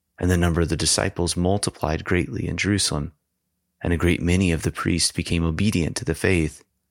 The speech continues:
And Stephen, full of grace and power, was doing great wonders and signs among the people. Then some of those who belonged to the synagogue of the freedmen,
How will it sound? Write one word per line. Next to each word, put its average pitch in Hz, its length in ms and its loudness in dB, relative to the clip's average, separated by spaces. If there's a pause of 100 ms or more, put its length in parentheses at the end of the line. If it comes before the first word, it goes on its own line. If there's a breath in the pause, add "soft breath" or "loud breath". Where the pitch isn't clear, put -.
(840)
And 87 140 0
Stephen, 92 480 2
full 98 200 0
of 95 120 -2
grace 78 400 2
and 80 140 -4
power, 76 400 0
was 80 140 -2
doing 85 240 0
great - 280 0
wonders 85 480 0
and 80 140 -2
signs 90 400 0
among 80 240 -2
the 80 80 -2
people. 78 480 -2 (880)
Then 92 160 2
some 85 240 2
of 80 100 -2
those 78 300 2
who 80 60 -4
belonged 80 380 0
to 78 60 -4
the 82 100 -4
synagogue - 600 -2
of 76 80 -6
the 78 80 -6
freedmen, 80 580 -2